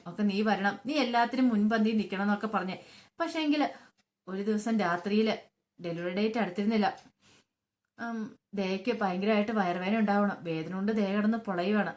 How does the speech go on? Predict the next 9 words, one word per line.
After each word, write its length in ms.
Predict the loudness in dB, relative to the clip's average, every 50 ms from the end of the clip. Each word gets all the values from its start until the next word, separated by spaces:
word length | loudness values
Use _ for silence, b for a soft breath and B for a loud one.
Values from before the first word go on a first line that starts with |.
| -12 _ -2
അങ്ങനെ 220 | 0 0 0 0
പൊളഞ്ഞു 300 | 0 -2 -2 -2 0 0
കഴിഞ്ഞപ്പോ 300 | 0 2 2 2 2 0
തന്നെ 380 | 0 0 0 0 0 -2 -6 -12 _ _ b b b b b b b _ _ _ _ _ _ _ -8
മാധവും 540 | -6 -4 -2 0 0 0 0 0 0 -2 -2 -6 _ _ _ _ _ _ _ _ _ _ _ _ -4
എല്ലാം 220 | -2 0 2 0 0
കൂടെ 120 | 0 -2
ഹോസ്പിറ്റലിലേക്ക് 760 | -4 -2 -2 0 0 0 -2 -2 0 0 2 2 2 2 0
കൊണ്ടുപോവാണ്. 540 | 0 0 -2 0 0 0 2 2 0 -2